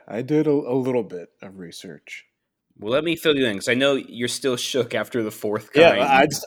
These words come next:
Speaker 2: thinking it was
Speaker 1: I
Speaker 2: all
Speaker 1: just, I have no idea what's real and what's not real anymore, so.
Speaker 2: <laughs> Uh, so it, it, there's not much to this. It's kind of a famous, uh, haunting story.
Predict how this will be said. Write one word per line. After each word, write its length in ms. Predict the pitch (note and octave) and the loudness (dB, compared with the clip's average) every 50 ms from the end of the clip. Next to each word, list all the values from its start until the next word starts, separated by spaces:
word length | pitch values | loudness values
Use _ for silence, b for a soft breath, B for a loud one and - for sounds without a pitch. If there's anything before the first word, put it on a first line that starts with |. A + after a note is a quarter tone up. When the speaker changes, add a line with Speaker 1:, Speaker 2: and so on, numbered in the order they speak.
| - _ | -14 _
Speaker 2:
thinking 320 | - C3+ B2+ B2+ B2 A#2+ A2+ | -6 -6 -4 -2 -4 -4 -4
it 100 | A2+ - | -4 -6
was 160 | - G#2+ G2 | -4 0 2
Speaker 1:
I 60 | B2+ | 4
Speaker 2:
all 60 | F3 | 4
Speaker 1:
just, 160 | E3+ - - - | 4 4 2 4
I 160 | - E3+ F3+ | 6 6 6
have 120 | F#3 F3+ F#3 | 8 8 10
no 100 | F#3+ F3+ | 10 10
idea 360 | F3+ D#3+ F#3 D#3 F#3+ F#3 E3+ | 10 10 10 10 8 8 8
what's 200 | D#3+ D3+ F3 D3 | 6 4 2 2
real 180 | D3+ E3+ E3 D3 | 4 4 4 4
and 80 | C#3+ C3+ | 4 2
what's 160 | C3 B2+ - | -2 -6 -4
not 220 | D3+ C#3+ B2+ A2 | -4 -4 -4 -4
real 200 | A2 C3 C3+ C3 | -2 -2 0 0
anymore, 400 | A#2+ G#2+ G#2+ G#2+ G#2+ G#2 G2 G2 | -2 -4 -6 -10 -10 -12 -14 -14
so. 240 | - - - B2 G#2+ A2 | -18 -16 -12 -10 -8 -8
Speaker 2:
<laughs> 60 | A2+ C3 E3+ D3+ - - E3+ E3 C#3+ - - - - - - B B F#3+ G3 F#3+ B F#3 B B B B B B B B B B - | -6 -6 -6 -6 -4 -4 -4 -4 -4 -6 -8 -10 -10 -10 -12 B B -10 -10 -10 B -14 B B B B B B B B B B -4
Uh, 340 | F#2 G2+ G#2 G2 G2 F#2+ F#2 - - _ | -2 2 4 4 4 4 2 -2 -8 _
so 300 | - - - C3+ B2 A2 - - _ _ | -6 -2 0 0 0 0 -4 -12 _ _
it, 160 | - D3 C#3+ - _ | -4 -4 -4 -2 _
it, 100 | D3 D#3 | -4 -4
there's 140 | C#3+ D#3+ F3+ | -2 0 0
not 120 | G#3+ F3+ C#3 | 0 2 2
much 240 | C3 A#2 A2+ - - | 0 0 -2 -4 -6
to 120 | - A#2 | -8 -6
this. 440 | F#2+ F#2+ F#2 F2+ - - - - - _ _ _ _ | -4 -4 -6 -6 -6 -8 -8 -10 -12 _ _ _ _
It's 160 | - G#2+ - - | -12 -10 -6 -4
kind 140 | - C#3 | -2 -2
of 140 | B2+ A2+ A2+ | 0 -2 -4
a 40 | A2 | -4
famous, 720 | - - A2+ A2 G#2+ G#2 G#2 G#2 F#2+ - - - - - - _ - | -4 -4 -2 -2 -2 -2 -4 -6 -6 -6 -6 -6 -8 -10 -12 _ -10
uh, 300 | F#2 F2 E2+ E2+ E2 - - - | -8 -8 -8 -8 -8 -10 -14 -18
haunting 720 | - - - - G#2 G2+ G2 F#2+ - G2+ F#2 F#2 F2+ F2 F2 | -20 -12 -8 -8 -6 -6 -8 -8 -8 -8 -8 -8 -8 -8 -6
story. 720 | - - - G#2 F#2 F2+ F2+ F2 F2 F2 F2 E2+ E2 - | -6 -6 -4 -6 -6 -6 -6 -6 -6 -6 -6 -8 -10 -14